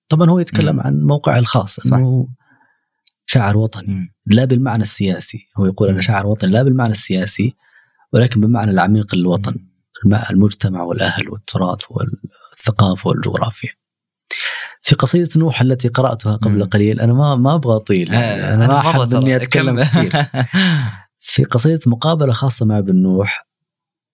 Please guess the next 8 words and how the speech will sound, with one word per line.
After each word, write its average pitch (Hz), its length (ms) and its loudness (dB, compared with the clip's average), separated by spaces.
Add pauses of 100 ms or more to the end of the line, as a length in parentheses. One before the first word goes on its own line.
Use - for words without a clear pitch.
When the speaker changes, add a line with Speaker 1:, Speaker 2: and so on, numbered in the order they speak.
(320)
Speaker 1:
أمل 151 260 4
دنقل 156 680 -2 (320)
يعيد 143 680 2
التعامل 131 720 0
والتعاطي 117 560 0
مع 104 160 0
التراث. 95 440 -8 (480)
Speaker 2:
مم. - 300 -14